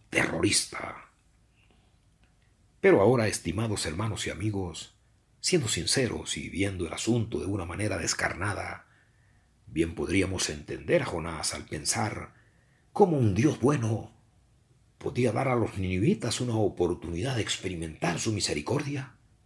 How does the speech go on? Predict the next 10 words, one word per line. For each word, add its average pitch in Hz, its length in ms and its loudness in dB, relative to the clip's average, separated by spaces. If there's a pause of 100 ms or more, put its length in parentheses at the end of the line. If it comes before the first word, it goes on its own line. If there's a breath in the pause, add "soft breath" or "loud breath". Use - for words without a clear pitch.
(1120 soft breath)
¿Por - 180 6
qué 196 100 6
ayudaría 147 460 6
Dios 170 380 6
a 123 60 4
los 120 160 2
enemigos 120 400 2
de 117 80 0
su - 140 -4
pueblo? - 500 -6